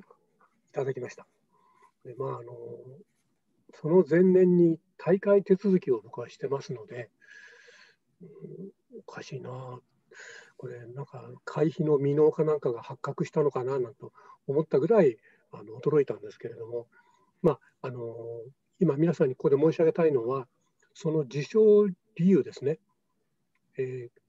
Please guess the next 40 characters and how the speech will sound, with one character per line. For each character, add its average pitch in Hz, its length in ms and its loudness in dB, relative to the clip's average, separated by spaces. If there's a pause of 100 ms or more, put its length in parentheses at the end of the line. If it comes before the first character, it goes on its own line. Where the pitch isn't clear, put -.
そ 151 80 -2
の 143 260 0
賞 180 220 2
を 156 80 4
い 135 80 2
た 170 100 0
だ 175 120 -2
け 190 140 4
る 185 140 6
理 156 160 -4
由 175 220 2
の、 175 280 2 (500)
え 117 360 -12
ー、 - 40 -10
中 139 260 -10
に 113 120 -20
で 98 100 -20
す - 160 -20
ね、 117 160 -14 (560)
え - 60 -16
ー、 - 60 -18
こ - 160 -2
の 196 260 6 (120)
ミ 147 100 -6
ニ 160 140 2
学 156 240 -6
会、 98 260 -12 (160)
海 156 200 -2
外 147 140 2
日 135 120 2
本 147 100 -4
教 - 120 -10
育 156 160 -10
学 156 100 -10
会 139 220 -6
の 135 100 -6
こ 135 160 -6
と 202 140 -12
が 185 140 -12
書 135 40 -12